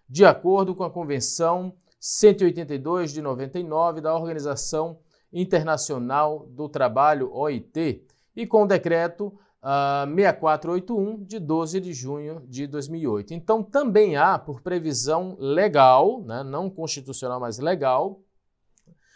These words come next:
em decorrência, obviamente, da Convenção oito dois da O I T, essa proibição também do trabalho doméstico para o menor de dezoito anos.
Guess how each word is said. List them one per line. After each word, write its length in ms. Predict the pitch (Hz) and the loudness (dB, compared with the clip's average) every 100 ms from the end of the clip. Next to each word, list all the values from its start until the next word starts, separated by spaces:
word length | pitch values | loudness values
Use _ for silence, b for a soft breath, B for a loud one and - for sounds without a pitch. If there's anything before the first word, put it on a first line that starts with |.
| _ 131 | _ -2
em 100 | 135 | 4
decorrência, 640 | 156 151 127 156 156 147 | 4 4 -2 -2 -4 -4
obviamente, 640 | 147 139 139 139 143 - - - _ - | -4 -4 -8 -6 -8 -10 -20 -20 _ -2
da 160 | 123 | -2
Convenção 640 | - 165 151 147 - 147 147 | 0 -2 -4 -4 -4 -4 -4
oito 240 | 143 143 | -4 -6
dois 300 | 120 139 117 | -4 -4 -4
da 120 | 120 | -4
O 80 | 117 | -4
I 120 | 147 | -6
T, 360 | - 156 220 - _ _ _ _ _ _ _ b b b | -4 0 0 -2 _ _ _ _ _ _ _ b b b
essa 340 | 151 175 - 196 | 2 2 4 0
proibição 640 | 202 196 180 - 170 170 | 2 0 0 0 0 0
também 380 | - 208 160 170 | -2 -2 -2 -4
do 120 | 175 | -4
trabalho 840 | 185 180 123 127 139 156 175 - | 0 0 2 2 2 0 -4 -6
doméstico 880 | 131 127 180 143 143 143 - 185 208 | -12 -2 0 0 -2 -4 -8 -8 -8
para 360 | 208 160 151 165 | -4 2 2 2
o 60 | 190 | -2
menor 440 | 202 139 156 147 | -4 -2 -2 -4
de 240 | 135 165 | -6 -6
dezoito 800 | 165 160 131 120 143 156 156 180 | -6 -8 -8 -6 -6 -6 -10 -8
anos. 380 | 117 - - | -8 -8 -20